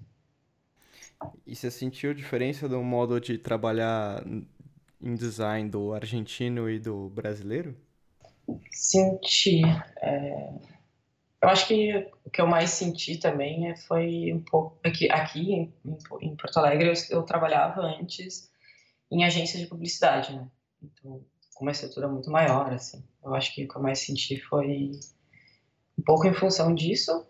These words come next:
Speaker 2: de trabalhar lá em estúdios menores, que eram entre seis a dez designers, e eu senti uma diferença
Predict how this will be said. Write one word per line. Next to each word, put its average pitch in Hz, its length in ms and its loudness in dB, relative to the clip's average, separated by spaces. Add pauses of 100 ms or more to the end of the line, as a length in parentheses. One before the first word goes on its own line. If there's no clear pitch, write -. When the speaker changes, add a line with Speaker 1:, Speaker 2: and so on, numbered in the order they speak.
Speaker 2:
de 160 220 0
trabalhar 151 360 6
lá 151 120 4
em 156 40 -2
estúdios 147 320 -6
menores, 147 600 2
que - 100 -6
eram 143 380 -2 (720)
entre 147 240 -4
seis 151 500 2
a 143 60 0
dez 139 340 2
designers, 156 800 -4 (840)
e 175 160 2
eu 170 60 4
senti - 500 0
uma 180 220 4
diferença 170 1300 2